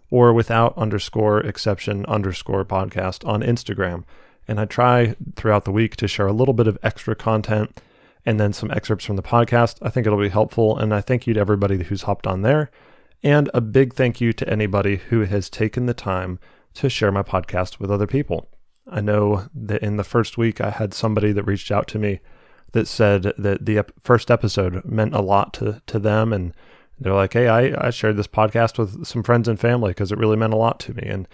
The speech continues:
and it means a lot to me to hear stuff like that. So I appreciate everybody for the support. And the other thing I wanted to mention today, this is pretty exciting for me, is there, there's this thing called pod fade.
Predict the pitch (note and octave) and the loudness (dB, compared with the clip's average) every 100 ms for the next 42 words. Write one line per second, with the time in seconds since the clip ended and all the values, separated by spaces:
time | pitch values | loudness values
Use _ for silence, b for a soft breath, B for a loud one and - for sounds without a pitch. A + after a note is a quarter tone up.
0 | b b b A2+ A2 A#2+ A#2 A#2 A#2+ - | b b b -2 2 2 2 2 2 0
1 | B2+ C#3 C#3+ A#2+ - - A#2+ A2+ B2+ - | 0 0 2 0 -4 -10 -6 0 0 0
2 | G#2+ - G2 - G2+ - A2+ A2 - C3 | -2 0 -2 -2 -4 -2 0 0 2 2
3 | B2+ A#2+ A2+ A2 A2 G#2+ G#2 F#2 F#2 F#2+ | 2 0 2 2 2 0 -2 -4 -4 -6
4 | - - A2 - A#2+ B2+ - b b b | -10 -8 -6 -2 2 2 2 b b b
5 | b - B2 A#2+ D3+ F#3 E3+ G#2+ F#2+ G2 | b -2 0 4 6 6 4 0 0 0
6 | G2+ G2 G2 G2 F#2+ G#2+ - G#2 G2+ A2+ | 0 -2 -2 -2 -4 -8 -6 -2 -2 0
7 | A#2 - A2 - A#2 G#2 G2+ - G#2+ G2 | -4 -4 -6 -4 -2 0 -2 -2 -2 0
8 | G2+ G#2 G2 A2 A2+ _ b b b b | -4 -4 -2 0 -2 _ b b b b
9 | b - A#2 G2+ A#2 A#2+ B2 D3+ A#2+ A#2 | b -2 -2 -2 0 4 4 2 0 0
10 | G#2+ G2+ D3+ E3 - B2+ A#2+ A#2 - - | 0 0 0 0 2 4 6 4 -4 -2
11 | B2 A2+ G2+ - G#2 F2 - - | 2 2 0 -4 -4 -4 -10 -14